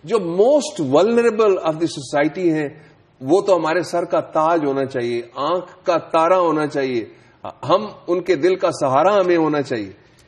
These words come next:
एक पहलू इसका ये है। एक दूसरा पहलू ये है, क्या वो जमहूरियत जो अपने लिए इजलास बुलाती है, वो शर्मिंदा नहीं हुई?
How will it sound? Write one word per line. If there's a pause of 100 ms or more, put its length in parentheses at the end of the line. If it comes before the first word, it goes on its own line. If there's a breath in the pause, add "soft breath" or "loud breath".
(600 soft breath)
एक
पहलू
इसका
ये
है।
एक
दूसरा
पहलू
ये
है, (1200)
क्या
वो
जमहूरियत
जो
अपने
लिए (300)
इजलास
बुलाती
है, (1200)
वो
शर्मिंदा
नहीं
हुई?